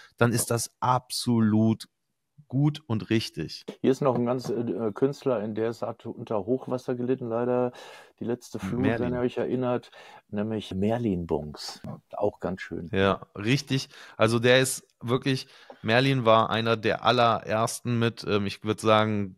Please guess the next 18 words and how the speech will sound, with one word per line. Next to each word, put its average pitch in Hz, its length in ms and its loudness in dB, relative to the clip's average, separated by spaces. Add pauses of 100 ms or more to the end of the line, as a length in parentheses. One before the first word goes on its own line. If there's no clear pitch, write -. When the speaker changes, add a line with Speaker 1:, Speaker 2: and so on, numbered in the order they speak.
Speaker 1:
gehört 113 280 2
zur - 220 0
ersten 107 540 2
Handvoll 113 680 6 (400)
deutscher 110 560 6
Speaker 2:
Glasbänder, - 20 -
ne? 131 220 0
Speaker 1:
Rig-Künstler, 107 640 0 (400)
Glasmacher. 101 1200 -2
Und, 98 640 4
äh, 98 220 6
da 95 340 4
zählen 104 260 2
auf 104 140 2
jeden 104 140 4
Fall 104 160 4
Sascha 107 340 6
Badabing, 117 800 6